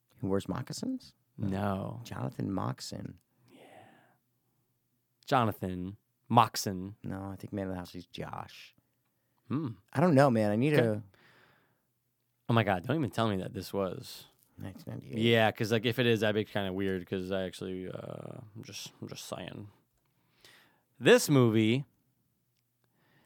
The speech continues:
Speaker 2: that, see, that's the problem with I M D B sometimes is
Speaker 1: What's
Speaker 2: that
Speaker 1: your
Speaker 2: if,
Speaker 1: problem?
Speaker 2: if you s-, misspell one little thing,
Speaker 1: I
Speaker 2: it
Speaker 1: know.
Speaker 2: won't even pull up,
Speaker 1: Hundred percent,
Speaker 2: like,
Speaker 1: or
Speaker 2: like,
Speaker 1: even
Speaker 2: related
Speaker 1: spaces. If you
Speaker 2: search.
Speaker 1: put, like, a, like,
Speaker 2: Yeah,
Speaker 1: a
Speaker 2: dude.
Speaker 1: space, it, it's, I'm telling you, it's very
Speaker 2: It's
Speaker 1: tricky.
Speaker 2: annoying.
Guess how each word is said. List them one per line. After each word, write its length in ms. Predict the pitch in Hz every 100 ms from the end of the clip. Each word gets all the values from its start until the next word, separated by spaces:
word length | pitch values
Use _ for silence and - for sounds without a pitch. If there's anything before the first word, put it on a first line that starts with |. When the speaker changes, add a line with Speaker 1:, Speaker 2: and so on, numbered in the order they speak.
| _ -
Speaker 2:
that, 240 | 139 131
see, 120 | - 123
that's 240 | 175 233
the 80 | 202
problem 320 | 170 165 143
with 120 | 127 127
I 120 | 123
M 80 | 110
D 100 | 110
B 140 | 120
sometimes 480 | 110 98 101 95 98
is 120 | 104
Speaker 1:
What's 200 | 107 -
Speaker 2:
that 40 | 254
Speaker 1:
your 60 |
Speaker 2:
if, 40 | 226
Speaker 1:
problem? 460 | 233 214 123 92 90
Speaker 2:
if 200 | 123 123
you 160 | 135
s-, 200 | 123 -
misspell 580 | 143 151 - 165 139 120
one 340 | 110 120 139 143
little 200 | 135 123
thing, 320 | - 131 143
Speaker 1:
I 40 | 175
Speaker 2:
it 40 |
Speaker 1:
know. 160 | 269 -
Speaker 2:
won't 160 | 135 127
even 220 | 120 120
pull 260 | - 131 127
up, 40 |
Speaker 1:
Hundred 180 | 220 220
percent, 260 | 196 247
Speaker 2:
like, 120 | 117 -
Speaker 1:
or 100 | 202
Speaker 2:
like, 60 |
Speaker 1:
even 120 | 214 170
Speaker 2:
related 400 | 127 139 208 202
Speaker 1:
spaces. 140 | 156
If 160 | 139 104
you 60 |
Speaker 2:
search. 60 | 139 185
Speaker 1:
put, 60 | 180
like, 260 | 180 - -
a, 80 | 156
like, 180 | 160 165
Speaker 2:
Yeah, 280 | 214 220
Speaker 1:
a 40 | 175
Speaker 2:
dude. 240 | 117 151
Speaker 1:
space, 500 | 147 143 143 147 131
it, 80 | 185 175 -
it's, 0 | 170 151
I'm 80 | 175
telling 240 | - 226
you, 120 | 127 110
it's 140 | -
very 160 | 117 156 139
Speaker 2:
It's 160 | 135
Speaker 1:
tricky. 60 | 151 139
Speaker 2:
annoying. 420 | 151 139 107